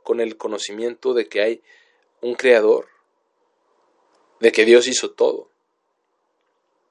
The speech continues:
Verso diecinueve, "Porque eso que puede ser conocido de Dios es manifiesto entre ellos,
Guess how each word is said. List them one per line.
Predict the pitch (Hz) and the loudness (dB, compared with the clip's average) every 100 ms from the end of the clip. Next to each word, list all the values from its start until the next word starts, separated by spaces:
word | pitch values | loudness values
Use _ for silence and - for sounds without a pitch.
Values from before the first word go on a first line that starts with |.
| _ _ _ _ _ _ _ _ | _ _ _ _ _ _ _ _
Verso | - 110 131 | -2 2 4
diecinueve, | 120 120 131 131 - - - - | 2 4 4 4 0 -6 -14 -4
"Porque | 120 120 120 - - _ _ _ | -2 2 2 2 -12 _ _ _
eso | - 135 185 185 - _ _ _ - | 0 4 4 2 -4 _ _ _ -4
que | 131 | -4
puede | 131 135 151 180 | 2 4 6 4
ser | - 160 | 2 2
conocido | 165 156 - 131 151 | 2 2 0 0 2
de | 147 117 | 2 2
Dios | 131 131 | 0 -2
es | 143 | -8
manifiesto | 147 123 127 131 - | -8 -8 -10 -12 -12
entre | 135 117 113 | -12 -8 -8
ellos, | 202 - _ - | -8 -14 _ -20